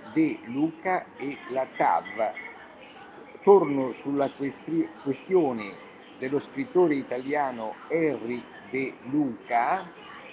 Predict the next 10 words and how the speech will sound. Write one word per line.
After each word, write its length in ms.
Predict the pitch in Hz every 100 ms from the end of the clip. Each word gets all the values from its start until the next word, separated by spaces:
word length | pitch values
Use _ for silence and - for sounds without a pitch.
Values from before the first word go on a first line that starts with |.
| -
che 220 | 165 160 -
è 140 | 127
stato, 680 | 127 - 170 147 131 123 113 -
eh, 340 | 110 117 117 117
denunciato, 960 | 135 170 175 131 120 117 151 180 180 151 - - - -
eh, 300 | 127 131 127 -
per 260 | 139 139 127 127 120 117
la 340 | 120 117 107 -
posizione 720 | 139 139 135 170 156 131 127
assunta 720 | 127 - 160 170 - 160 156